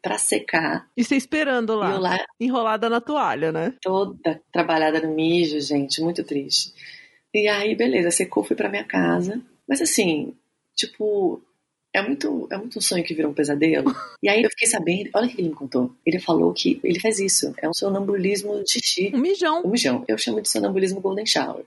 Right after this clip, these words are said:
Speaker 1: Acho que é uma desculpa pra você mijar em qualquer lugar que não seja banheiro, entendeu?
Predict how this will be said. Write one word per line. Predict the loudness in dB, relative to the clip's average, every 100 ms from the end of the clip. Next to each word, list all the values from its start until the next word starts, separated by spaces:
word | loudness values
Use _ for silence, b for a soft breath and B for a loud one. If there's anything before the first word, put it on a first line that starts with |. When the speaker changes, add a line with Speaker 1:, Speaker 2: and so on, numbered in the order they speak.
| -10
Speaker 1:
Acho | 0
que |
é |
uma | 2
desculpa | 2 0 0 -4 0 0
pra | 0
você | 0 0 0
mijar | 0 0 0 2 -2 -8 _
em | -4
qualquer | 0 -2 2 2
lugar | 4 2
que | -2
não | -6
seja | -4 -2 0
banheiro, | 0 0 -4 -8 _ _
entendeu? | 0 0 0